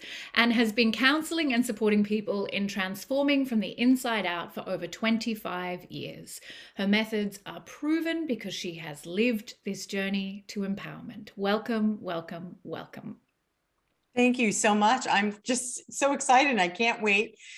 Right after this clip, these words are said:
Speaker 2: to see what happens.
Speaker 1: Right? I feel like if
Speaker 2: Right.
Speaker 1: we just recorded our pre-chat, we would already have a really great, juicy, uh, <laughs> podcast. We actually had to stop ourselves and say, "Wait till we hit record."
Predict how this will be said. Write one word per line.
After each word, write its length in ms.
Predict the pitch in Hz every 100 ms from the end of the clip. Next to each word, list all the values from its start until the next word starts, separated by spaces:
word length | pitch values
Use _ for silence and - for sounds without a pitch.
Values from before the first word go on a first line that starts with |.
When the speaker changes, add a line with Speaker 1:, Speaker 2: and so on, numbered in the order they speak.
| -
Speaker 2:
to 100 | -
see 220 | 254 240 220
what 240 | 190 202
happens. 720 | 214 254 359 254 131 143 - - - - 262
Speaker 1:
Right? 480 | 220 220 262 427 -
I 140 | 247
feel 200 | 254 294
like 160 | 294 269
if 100 | 240
Speaker 2:
Right. 60 | 240
Speaker 1:
we 140 | 262
just 240 | 214 277 277
recorded 460 | 254 - 233 226
our 180 | 214 202
pre-chat, 720 | - 254 240 220 254 214 208 -
we 100 | 226
would 200 | 208 220
already 400 | 220 214 220 214
have 220 | 214 196
a 60 | 208
really 280 | 202 196 202
great, 320 | 208 196 -
juicy, 560 | 208 202 202 190 190
uh, 180 | 185 185 -
<laughs> 60 |
podcast. 520 | 220 202 220 208 311
We 160 | 240 240
actually 240 | 226 254
had 100 | 226
to 80 | 202
stop 380 | 202 - 208 208
ourselves 640 | 202 190 202 175 208 254
and 120 | 226
say, 280 | 214 175 202 -
"Wait 380 | 277 330 -
till 120 | 330 285
we 180 | 285
hit 120 | 294 226
record." 640 | 240 233 214 202 190 196